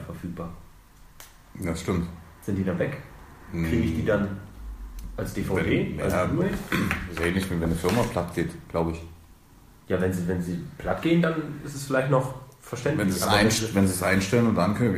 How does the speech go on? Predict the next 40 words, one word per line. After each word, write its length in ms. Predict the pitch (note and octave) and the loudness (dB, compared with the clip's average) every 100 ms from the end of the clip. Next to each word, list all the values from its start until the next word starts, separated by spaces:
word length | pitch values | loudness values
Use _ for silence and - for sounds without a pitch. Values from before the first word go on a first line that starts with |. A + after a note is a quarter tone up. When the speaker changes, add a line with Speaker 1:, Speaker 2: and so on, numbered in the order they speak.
| E2+ | -2
Speaker 2:
ich 40 | - | 2
weiß 200 | F#2+ D#3+ | 4 6
nicht, 120 | - | 4
wie 80 | F#2 | 6
die 60 | |
Rechte, 280 | F2 F#2+ G2+ | 6 4 2
ich 120 | F2+ | 0
meine, 200 | F#2+ F#2+ | 4 6
wir 100 | F#2+ | 6
haben 80 | F#2+ | 6
jetzt 120 | F#2+ | 4
sowieso 200 | G2+ F#2+ G#2+ | 4 4 4
ein 60 | |
Problem, 260 | A2+ A2+ G#2+ | 6 4 4
dass 120 | G#2 | 2
dazwischen 260 | F2 G2+ G2+ | -2 2 4
noch 60 | |
ein 60 | F#2 | 6
großer 180 | F2 F2 | 4 4
Teich 280 | E2+ A#2+ - | 4 2 2
liegt. 180 | E2+ F2 | 0 0
Also 140 | E2+ | 0
ich 80 | - | 2
glaub, 160 | E2+ | 2
das 100 | - | 2
interessiert 300 | E2+ E2+ E2 | -4 -2 0
den 80 | D2+ | 0
am 80 | D2 | 2
Arsch 200 | G2+ - | 2 0
nicht, 200 | D#2+ - | -4 -4
ne? 100 | E2+ - - - _ | -8 -8 -16 -20 _
Speaker 1:
<laughs> 60 | - - - - - - - E3+ | -6 -4 -6 -10 -6 -6 -6 -6
Diese 180 | - B2 B2 | -2 -2 4
blöden 280 | C3 C#3+ - | 6 8 6
Wichser. 260 | - - - | 4 0 -2
<laughs> 40 | - | 0
Ja, 840 | C#3 D3 - A#3 F3+ C#3 C#3 - | 2 4 8 10 10 10 8 6
ja. 140 | - A3 A#3 E3+ - - - - - | 6 6 8 6 4 0 -4 -6 -4
Speaker 2:
Ich 80 | F#2+ | 4
Speaker 1:
Naja, 260 | A2+ - | 8 8